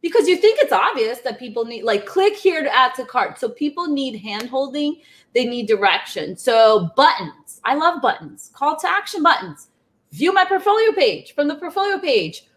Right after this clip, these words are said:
"Learn more about this info." From the info page. "Contact me today."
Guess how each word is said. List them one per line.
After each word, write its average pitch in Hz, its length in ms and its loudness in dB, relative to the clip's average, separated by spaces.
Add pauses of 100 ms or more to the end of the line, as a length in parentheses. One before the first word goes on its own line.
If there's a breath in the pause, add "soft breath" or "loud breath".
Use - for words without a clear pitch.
(200)
"Learn 302 380 0
more 359 220 4
about 339 280 4
this 359 180 -4
info." 269 460 0
From 294 200 -2
the 330 80 -4
info 427 200 -4
page. 196 400 -2
"Contact 349 640 0
me 359 160 -12
today." - 560 -4